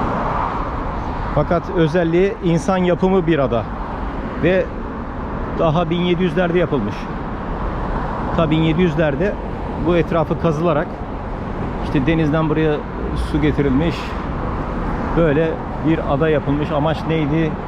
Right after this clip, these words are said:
Tam bilmiyorum. Şey, adı da New Holland Island. Yani Yeni Hollanda Adası. O isimle nereden geliyorsa artık onu da anlayamadım. Şurası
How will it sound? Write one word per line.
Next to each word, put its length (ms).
Tam 240
bilmiyorum. 380
Şey, 240
adı 240
da 140
New 240
Holland 300
Island. 340
Yani 180
Yeni 220
Hollanda 560
Adası. 400
O 180
isimle 300
nereden 280
geliyorsa 300
artık 180
onu 120
da 120
anlayamadım. 480
Şurası 340